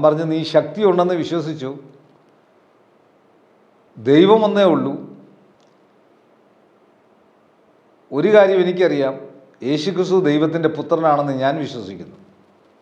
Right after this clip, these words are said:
ആ പുത്രനിലൂടെ രക്ഷാനിർണയം പ്രാപിച്ച്, ആ പുത്രൻ നൽകുന്ന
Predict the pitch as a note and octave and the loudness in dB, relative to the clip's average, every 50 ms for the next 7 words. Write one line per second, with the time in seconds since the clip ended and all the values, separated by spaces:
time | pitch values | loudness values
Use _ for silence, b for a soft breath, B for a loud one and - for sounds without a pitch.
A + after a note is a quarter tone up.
0 | _ _ _ _ _ _ _ _ _ _ _ _ _ _ _ _ _ _ _ _ | _ _ _ _ _ _ _ _ _ _ _ _ _ _ _ _ _ _ _ _
1 | - B2 B2 - D#3 D#3 F3 F#3 F#3+ G3 F#3+ F#3 F#3 F#3 F#3 F#3 F#3 F3+ D3+ - | -8 -6 -4 -2 0 4 4 4 6 6 6 6 6 8 6 6 6 4 0 -2
2 | - - F3 F3 F3 F#3 F3+ F3 F3+ F3+ F3+ F3 D#3+ E3+ D#3+ D3 D3 C#3+ C#3 - | 2 4 4 4 4 2 0 -2 -2 -2 -2 -2 2 4 4 4 4 2 -2 -8
3 | - C#3+ C3 C3 C3+ B2 - - - _ _ _ _ _ _ _ _ _ _ _ | -10 -12 -12 -12 -12 -14 -18 -20 -20 _ _ _ _ _ _ _ _ _ _ _
4 | _ _ _ _ _ _ _ _ _ - - - - - D#3 D#3 F#3 F#3 G3 G3+ | _ _ _ _ _ _ _ _ _ -8 -8 -6 -4 -6 -4 0 2 2 4 4
5 | F#3+ F3 E3+ E3 F3 F3 E3+ E3 | 4 4 2 2 0 0 2 2